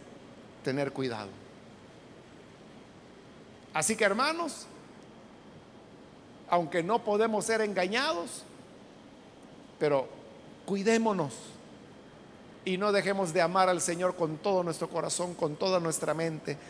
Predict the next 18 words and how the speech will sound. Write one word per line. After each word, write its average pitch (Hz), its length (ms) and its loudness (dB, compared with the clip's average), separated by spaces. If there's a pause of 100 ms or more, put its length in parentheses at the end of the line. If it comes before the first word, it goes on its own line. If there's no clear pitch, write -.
(140)
con 196 220 4
todas 220 280 6
nuestras 190 340 2
fuerzas, 185 460 2
con 208 300 6
toda 254 260 12
nuestra 208 500 8
alma, 196 320 4 (1800)
porque 175 280 0
así 185 200 2
vamos 165 300 2
a 147 100 0
permanecer 147 720 0 (1040)
apegados 147 1000 2 (760)
al 127 160 8
Hijo 131 280 6
de 127 100 6
Dios 127 340 4